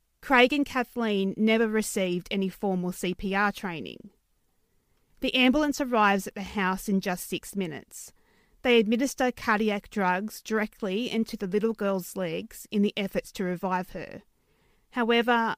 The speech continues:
Sarah doesn't respond to the drugs or the continuing C P R,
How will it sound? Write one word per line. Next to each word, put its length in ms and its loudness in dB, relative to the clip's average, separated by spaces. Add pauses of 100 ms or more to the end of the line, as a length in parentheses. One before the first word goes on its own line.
Sarah 420 6
doesn't 380 0
respond 540 -2
to 80 -12
the 80 -4
drugs 600 -6 (260)
or 200 6
the 120 2
continuing 640 0
C 200 -6
P 220 -8
R, 320 -6